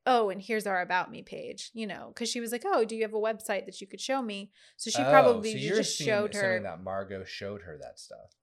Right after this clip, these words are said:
Speaker 1: I,
Speaker 2: I
Speaker 1: yeah.
Speaker 2: thought that the sister went off and looked.
Speaker 1: I mean, you would think she should.
Speaker 2: Yeah.
Speaker 1: You know, for someone you're hiring. Yes, that's what she should have done.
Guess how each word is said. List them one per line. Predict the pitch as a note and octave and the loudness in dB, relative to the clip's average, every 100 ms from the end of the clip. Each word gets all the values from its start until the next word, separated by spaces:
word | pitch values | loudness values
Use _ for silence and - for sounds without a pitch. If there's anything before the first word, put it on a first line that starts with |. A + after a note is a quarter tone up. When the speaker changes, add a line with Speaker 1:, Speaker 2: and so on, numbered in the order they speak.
| _ | _
Speaker 1:
I, | G3 C#4+ | 4 4
Speaker 2:
I | C#4 | 2
Speaker 1:
yeah. | D#3 D3+ | 0 0
Speaker 2:
thought | F3+ A#2 F2 | 4 2 2
that | F2 - | -6 -12
the | G2 | -14
sister | - F#2 F2+ | -14 -14 -14
went | D#2+ D2+ | -12 -14
off | D2 | -14
and | D2 C2 | -18 -18
looked. | D2+ - - - - _ - | -18 -18 -20 -20 -20 _ 0
Speaker 1:
I | D4+ | 2
mean, | D4+ C#4 | 2 0
you | B3+ | 0
would | B3 | -2
think | D4+ A#3+ - | -2 -4 -4
she | - G#3 G3 | -6 -6 -8
should. | - - E4+ D4+ - - - _ _ | -10 -6 0 0 0 -4 -14 _ _
Speaker 2:
Yeah. | G2 - - _ | -10 -10 -12 _
Speaker 1:
You | - G#3+ | -12 -8
know, | F#3+ G3 | -8 -8
for | G#3 G#3+ G3+ G3 _ | -8 -6 -8 -10 _
someone | - G#3+ G3 F#3 | -8 -6 -6 -10
you're | - | -10
hiring. | - G#3 G3 - - | -4 -2 -2 -8 -12
Yes, | A3 F#3+ - - - | -6 -6 -6 -12 -8
that's | G3+ - - | -8 -6 -8
what | - | -6
she | - - | -8 -8
should | - A#3+ | -4 -2
have | F#3+ | -4
done. | - - A3+ | -8 -10 -12